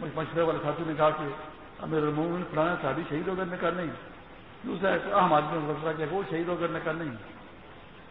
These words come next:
کہا، "کیا بات ہوگی آپ انا للہ و انا الیہ راجعون کا؟" انہوں نے کہا، "یہ پہلا خط ہے،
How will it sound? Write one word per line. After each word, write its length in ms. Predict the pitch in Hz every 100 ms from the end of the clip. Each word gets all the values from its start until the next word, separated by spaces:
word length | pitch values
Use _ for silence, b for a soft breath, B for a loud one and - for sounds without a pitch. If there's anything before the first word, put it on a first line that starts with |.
| - -
کہا، 80 | 190
"کیا 200 | 254 254
بات 180 | 208 -
ہوگی 240 | 135 139
آپ 100 | 143 143
انا 200 | 143 143
للہ 200 | 139 139
و 140 | 135 135
انا 100 | 135
الیہ 200 | 135 135
راجعون 320 | 127 127 131
کا؟" 60 | 131 120 - - - - - - - - - - - - - - - - - - - - -
انہوں 120 | 160
نے 140 | 160
کہا، 140 | 151 185
"یہ 180 | 185
پہلا 200 | 196 208
خط 240 | - 202
ہے، 100 | 202